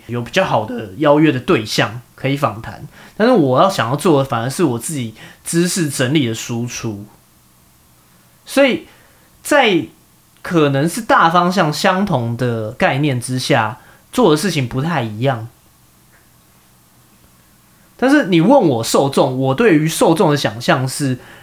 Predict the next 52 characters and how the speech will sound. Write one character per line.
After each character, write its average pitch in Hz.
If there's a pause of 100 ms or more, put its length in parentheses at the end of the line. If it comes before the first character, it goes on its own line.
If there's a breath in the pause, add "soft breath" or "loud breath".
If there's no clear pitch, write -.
(120)
遇 254
到 214
问 226
题 127
的 120
人， 113 (340 soft breath)
那 208
可 -
能 139
来 131
搜 170
寻， 110 (480)
然 135
后 196
结 160
果 151
搜 175
寻 127
到 127 (500 soft breath)
我 127
们 117
的 175
节 117
目， 127 (1700 soft breath)
然 131
后 190
就 175
开 156
始 117
收 113
听。 110 (320 soft breath)
那 269
也 220
有 254
一 208
些 226
可 165
能 135
只 123
听 160
个 147
一 165
两， 123
一 196
集 131
两 113
集 113
的， 117
那 165
我 131
觉 120
得， 113